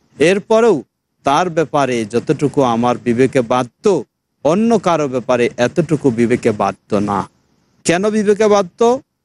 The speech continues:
তিনি বলছেন, "লাম্মা কুনতু আসমাউহু ইউযাক্কিরুহা।" আমি যখন শুনতাম নবী সাল্লাল্লাহু আলাইহি ওয়াসাল্লাম তার কথা বেশি বেশি স্মরণ করতেন, তার কথা বেশি বেশি ভাবতেন,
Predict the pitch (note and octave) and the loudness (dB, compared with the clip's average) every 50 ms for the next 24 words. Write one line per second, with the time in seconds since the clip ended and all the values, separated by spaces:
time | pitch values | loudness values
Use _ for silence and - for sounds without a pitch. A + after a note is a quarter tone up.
0 | _ - C#3 C#3 C#3 B2+ A#2+ A#2+ A2+ G#2+ - A2+ G2 F#2+ G2 - _ _ _ _ | _ 0 2 4 4 4 4 2 2 0 -2 -4 -4 -6 -8 -14 _ _ _ _
1 | _ _ _ _ _ _ _ C3 C#3 D3 D#3+ E3+ F3 E3+ E3+ E3+ E3 D3+ - F3+ | _ _ _ _ _ _ _ 2 2 2 2 0 0 -2 0 0 -2 0 0 2
2 | F#3 F#3 F3 C#3+ - F3+ - - E3+ D#3 - - E3 F3 F3 F3+ F3 F3 F3 F3 | 2 2 2 2 2 2 2 2 2 0 0 0 2 2 2 2 2 2 2 2
3 | D#3+ F3 F3+ F3 F3 F3 E3+ E3 D3+ E3+ E3 - _ _ - E3+ D#3+ D#3 D#3+ D#3 | 4 4 4 6 6 6 6 4 4 2 0 -2 _ _ 0 2 4 4 4 4
4 | C#3+ B2+ C#3+ C#3 C#3 C3 B2 A#2+ A2+ A2 G2+ G2+ - _ _ _ _ _ _ _ | 2 2 0 0 0 0 0 -2 -2 -4 -4 -6 -10 _ _ _ _ _ _ _
5 | _ _ _ - C3+ C#3 D3 C#3+ C3 C#3+ C3+ - D3+ C#3+ C3 - - D#3 D3 D3 | _ _ _ 0 2 4 4 4 2 0 0 0 0 -2 -2 0 0 4 4 4
6 | C3+ - D3 C3+ C3 B2+ B2 A#2+ A2+ - _ _ _ _ - C3 C3+ C3+ C3+ C#3+ | 4 4 2 0 0 -2 -4 -6 -8 -10 _ _ _ _ 0 2 2 2 2 0
7 | - - D3 C3 C3 B2+ B2+ C3+ C3+ B2+ B2+ C3+ C3 C3 C3 B2 B2 C3 - - | 0 2 2 2 2 2 2 2 0 0 0 0 0 0 0 0 0 -2 0 0
8 | C#3 B2+ B2+ B2+ B2+ B2 A#2+ A#2 - C3 B2 B2+ A#2+ - C3 B2 C3+ B2+ A#2 B2+ | 2 2 2 2 2 0 -2 -2 -2 -2 -2 -2 -2 -2 -4 -2 -2 -2 0 0
9 | D#3 D3 - A#3 G#3 F#3 D3+ - D3 - - C#3+ B2+ B2 B2 B2 A2 A2 A#2 A2+ | 0 0 2 2 2 2 0 0 -2 -4 -2 0 0 2 2 0 2 2 0 0
10 | G2 - - A2+ G#2+ G#2 G2+ G2+ - - _ _ _ _ _ _ - D3+ D3+ D3+ | 0 0 -2 -2 0 -2 -4 -6 -10 -14 _ _ _ _ _ _ -2 0 0 0
11 | C3 - C#3+ D3 D3+ C#3+ C3+ C#3+ C#3 - F3 D#3+ D#3+ C#3 - D3+ C3 A2+ A2 C3+ | 0 -2 -2 0 0 0 2 0 2 2 2 2 2 4 2 0 0 0 -2 -4
12 | C3 A#2 - _ - C#3 B2+ A#2+ A2 | -4 -4 -6 _ -2 0 0 0 -4